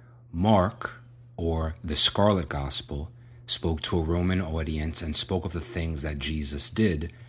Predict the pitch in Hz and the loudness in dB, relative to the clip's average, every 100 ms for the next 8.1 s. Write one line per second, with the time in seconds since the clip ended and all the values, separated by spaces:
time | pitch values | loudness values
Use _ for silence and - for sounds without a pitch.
0 | - - 85 85 85 82 85 85 80 80 | -12 -4 0 0 0 0 0 0 -2 -4
1 | 82 80 78 76 - 82 78 76 71 - | -2 -2 -2 -4 -4 -4 -2 -2 0 0
2 | 76 - 73 69 - 82 69 60 - - | -2 -6 -6 -2 0 0 -2 -8 -12 -14
3 | - - - - - 78 73 85 92 90 | -14 -20 -20 -20 -10 -6 -2 0 2 2
4 | 87 76 80 80 85 - 87 80 76 76 | 0 -2 -4 -2 0 0 -2 -4 -2 -2
5 | 73 73 - 71 - 85 76 - - 73 | -2 -4 -4 -6 -4 -2 -2 -2 -4 -6
6 | 69 - 80 65 - - - - - - | -6 -6 -4 -4 -6 -8 -10 -18 -20 -20
7 | - - - - - 90 120 101 - - | -20 -20 -20 -18 0 6 6 6 -2 -12